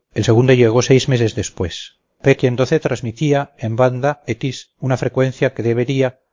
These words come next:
haber estado muerta de interferencia, pero su señal era cristalina, perfecta, como si el universo entero hiciera silencio para dejarla pasar. Saskia no dormía bien en esa época.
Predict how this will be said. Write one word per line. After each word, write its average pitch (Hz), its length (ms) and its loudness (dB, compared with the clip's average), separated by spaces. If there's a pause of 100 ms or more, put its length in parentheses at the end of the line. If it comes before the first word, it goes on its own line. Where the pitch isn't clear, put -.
haber 127 240 0
estado 120 340 0
muerta 123 340 0
de 117 100 0
interferencia, 113 840 -4 (160)
pero 117 180 2
su 135 140 -4
señal 139 480 -4 (160)
era 135 200 0
cristalina, 98 680 -8 (100)
perfecta, 117 720 0 (220)
como 117 160 0
si 120 140 2
el 117 100 2
universo 117 400 0
entero 117 400 -2
hiciera 117 380 0
silencio 139 480 0
para 101 160 -2
dejarla 107 380 -2
pasar. - 360 -10 (160)
Saskia 135 340 2
no 139 120 0
dormía 120 400 0
bien 117 240 0
en 127 100 -4
esa 113 220 -2
época. - 420 -12